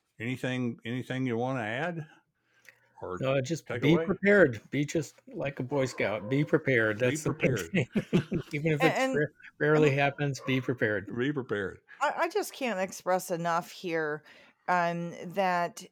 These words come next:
Speaker 3: it really is, and I always go back to football. I know all of you know that I have big football players, but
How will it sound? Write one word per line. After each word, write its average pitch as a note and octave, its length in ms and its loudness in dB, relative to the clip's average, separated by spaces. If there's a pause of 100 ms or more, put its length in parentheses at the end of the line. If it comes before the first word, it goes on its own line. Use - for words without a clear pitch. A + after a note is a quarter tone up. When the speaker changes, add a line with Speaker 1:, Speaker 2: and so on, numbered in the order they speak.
(160)
Speaker 3:
it G#3 220 4
really G#3 580 0
is, D#3 560 -2
and F3+ 140 -4
I G#3+ 260 -2
always F#3+ 520 0
go F#3+ 100 -6
back D#3+ 260 -2
to E3 60 -12
football. C#3+ 480 -4
I D3 100 -2
know D#3 220 -4
all D3+ 260 0
of D3 80 -6
you D#3 120 -10
know C#3+ 180 -6
that C#3 120 -6
I C#3+ 100 -4
have C#3 260 -6
big C#3+ 180 -6
football C3+ 380 -8
players, C3+ 440 -8
but D3+ 160 -4